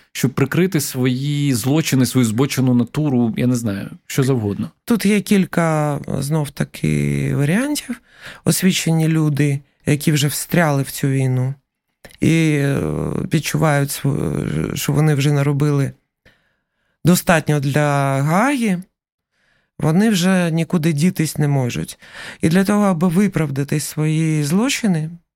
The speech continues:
Speaker 2: оці так, т-, катування, знущання, розстріли цивільних і військових, все, що вони роблять, вони здатні повірити в голові, а, в будь-яку фігню.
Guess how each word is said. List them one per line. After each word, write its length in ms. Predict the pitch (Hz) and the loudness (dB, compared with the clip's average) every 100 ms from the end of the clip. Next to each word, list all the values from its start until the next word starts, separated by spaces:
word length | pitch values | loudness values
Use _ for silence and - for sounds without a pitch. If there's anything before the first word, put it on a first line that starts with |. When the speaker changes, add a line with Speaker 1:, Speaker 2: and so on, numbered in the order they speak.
| - | -4
Speaker 2:
оці 260 | - - | -2 -2
так, 380 | 147 151 - - _ | 0 0 -2 -14 _
т-, 180 | - 175 - - - _ _ | -2 -2 0 -4 -8 _ _
катування, 960 | 185 165 160 220 254 247 214 196 175 | 0 2 4 4 4 4 2 2 0
знущання, 800 | 156 156 165 - 202 196 180 165 156 - - - - | -2 -2 -2 0 0 2 0 -2 -6 -14 -20 -12 -2
розстріли 1040 | 160 185 - 180 202 196 185 175 165 151 | 2 2 0 2 4 4 2 0 -2 -4
цивільних 680 | - 180 170 202 180 170 - | -2 0 2 4 2 0 -2
і 80 | 165 | -2
військових, 680 | 151 143 - 180 165 151 139 _ - - - | -2 -4 -2 0 0 -2 -6 _ -20 -20 -18
все, 220 | - 196 | -2 0
що 180 | 196 185 | 2 0
вони 200 | 170 170 | 2 2
роблять, 520 | 175 175 175 170 156 - _ - - - - | 0 0 0 -2 -4 -14 _ -20 -20 -10 0
вони 300 | 175 190 185 | 2 4 2
здатні 500 | 185 185 185 185 185 | 0 0 2 2 0
повірити 840 | 175 175 165 196 220 220 247 240 - _ _ _ _ - | 2 0 2 2 0 -2 -2 -4 -6 _ _ _ _ 0
в 80 | 151 | 2
голові, 560 | 175 185 160 147 143 - _ _ - | 4 2 2 -2 -4 -10 _ _ -4
а, 200 | - 151 | -2 0
в 100 | 147 | 0
будь-яку 480 | 170 190 180 - 175 | 2 2 0 0 -2
фігню. 460 | 160 139 127 135 | 0 0 -2 -4